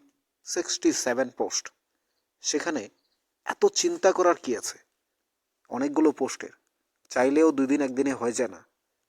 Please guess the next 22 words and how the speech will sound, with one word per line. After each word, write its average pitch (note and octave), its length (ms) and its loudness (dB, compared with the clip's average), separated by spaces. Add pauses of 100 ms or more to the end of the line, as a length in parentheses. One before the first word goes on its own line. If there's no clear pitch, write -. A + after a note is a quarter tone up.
(120)
এটার B2+ 260 4 (640)
বেতনের C3 400 -2
চিন্তাভাবনা, B2 760 -4 (280)
কোথার C#3 280 -2 (120)
থেকে C#3 300 -2 (140)
কত C3+ 180 0
টাকা C3+ 400 2
আসবে, B2 500 2
দেবে, C3 340 4
সমস্ত D#3 400 -2
কিছু E3+ 240 2
চিন্তাভাবনা D3+ 640 2
করেই C#3+ 380 0
মাননীয় D#3+ 320 0
মুখ্যমন্ত্রী D3 680 -4 (360)
এটার B2 220 -2
জন্য B2+ 240 -4
ঘোষণা C3 360 -4
দিয়েছিলেন। D#3 480 -2 (640)
মাননীয় E3+ 300 0
মুখ্যমন্ত্রীকে E3+ 840 -2 (280)
আপনারা C#3 300 -4